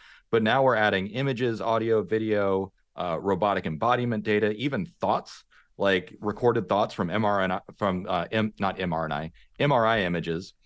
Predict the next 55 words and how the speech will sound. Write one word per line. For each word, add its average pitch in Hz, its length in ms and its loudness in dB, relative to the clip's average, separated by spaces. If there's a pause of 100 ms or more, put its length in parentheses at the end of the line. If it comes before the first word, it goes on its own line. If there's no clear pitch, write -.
(300)
Um, 104 360 0
and 117 180 0
so 123 520 4 (100)
basically 165 480 -2
you 123 140 -2
just 110 320 -6
teach - 300 -4
the 123 80 0
model 110 340 4
as 87 100 0
much 98 300 0
as 107 140 -4
you 104 80 -2
can, 120 440 -2 (240)
and 110 140 0
it 113 80 -2
compresses 120 640 -2
it 107 80 4
all 113 220 4
into 107 240 -2
a 90 40 -2
deep 98 260 -6
neural 101 220 0
network, 110 460 -4 (200)
and 131 140 -2
then 185 80 0
it 185 80 -4
can 127 140 -2
spit 127 260 2
out, 110 320 2 (200)
you 104 120 -2
know, 82 240 -6
anything. 85 540 -4 (580)
We're 123 180 0
still 208 260 2
figuring 143 420 0
out 123 140 2
how 123 120 -6
to 101 100 0
prevent 107 380 -4
them 107 160 -2
from 87 160 -2
hallucinating 110 640 -2
or 87 100 0
confabulating, 107 760 0
which 90 160 -4
is 82 80 -10
basically 82 340 -6
just 78 220 -10
making 80 300 -4
stuff 82 260 -4
up 82 160 -2
on 80 100 -2
the 73 60 -6
fly. 85 340 -2